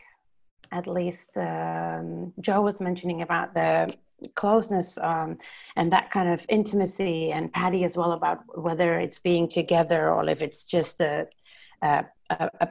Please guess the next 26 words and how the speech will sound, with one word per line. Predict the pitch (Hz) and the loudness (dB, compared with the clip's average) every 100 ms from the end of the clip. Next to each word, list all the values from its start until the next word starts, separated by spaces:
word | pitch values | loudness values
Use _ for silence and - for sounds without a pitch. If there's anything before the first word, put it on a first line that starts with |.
| - | -2
time | - 185 165 160 | 2 4 6 4
where | 156 151 | 4 4
we | 151 151 | 2 2
are | 147 151 151 - _ | 2 2 0 -6 _
conne-, | 170 170 - | -2 2 4
um, | 160 156 | 2 0
sharing | - - 175 160 156 165 - _ | -4 0 4 4 2 -2 -16 _
or | 143 147 147 - | -4 -2 -2 -4
having | 208 196 185 | -4 -2 0
a | |
discussion, | 196 190 - 185 - 180 - | 0 0 0 -2 -4 -8 -6
right? | 196 180 196 - - - - - - - | -2 -4 -6 -14 -14 -12 -10 -12 -8 0
Uh, | 175 185 - - | 4 6 4 6
I, | 208 226 226 226 | 8 10 8 6
I, | 214 220 214 214 208 220 - - - | 4 6 4 4 4 2 -2 -20 -2
I | - 214 | 2 6
got | 240 240 | 6 4
to | 214 | 0
teach | 226 220 | 0 0
a | 202 | 2
workshop | 185 196 - 185 | 2 2 -2 -2
on | 170 165 | -2 0
the | 165 | 2
Improv | 165 175 175 - 175 175 | 2 2 2 2 0 0
Fest | 165 - - | -4 -4 -6
o-, | - | -6